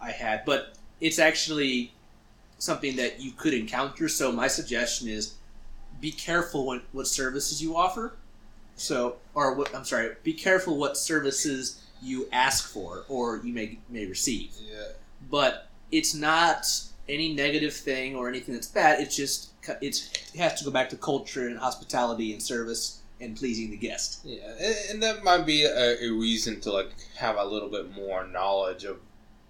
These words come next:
Speaker 2: the language or, or
Speaker 1: In this case, yes. If I had not known, even though my Chinese was much worse than, than it is now, if I had not known what little Chinese, I couldn't have explained anything to her, and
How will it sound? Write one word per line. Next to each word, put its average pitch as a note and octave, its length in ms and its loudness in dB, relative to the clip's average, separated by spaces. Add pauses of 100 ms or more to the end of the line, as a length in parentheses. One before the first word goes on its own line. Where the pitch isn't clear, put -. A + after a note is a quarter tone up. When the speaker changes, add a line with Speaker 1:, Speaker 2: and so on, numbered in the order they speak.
(400)
Speaker 2:
the A2+ 100 -4
language G2+ 680 0
or, F#2 340 -4 (420)
or A2 200 4
Speaker 1:
In E3 80 4
this G3 220 6
case, F3 380 2
yes. - 420 2
If D3+ 160 -2
I F3 140 10
had D#3+ 260 2
not D#3+ 300 4
known, C#3+ 500 0
even E3 180 0
though E3+ 80 0
my D3 120 4
Chinese C#3+ 340 -2
was A#2 160 -6
much C3 240 -4
worse B2+ 320 -2
than, B2+ 160 -6
than A#2 140 -4
it G#2 80 -4
is F#2+ 180 -8
now, A#2+ 380 0 (360)
if D3+ 200 -2
I C#3+ 80 2
had B2 280 -2
not C3+ 360 0
known C3+ 600 -2 (240)
what C#3 280 0
little C#3 160 -4
Chinese, B2 680 -2 (120)
I C3 100 4
couldn't B2+ 320 -4
have A#2 140 -10 (360)
explained - 440 -2
anything A#2 340 -8
to G2+ 140 -8
her, G2 160 -10 (120)
and G2+ 300 -10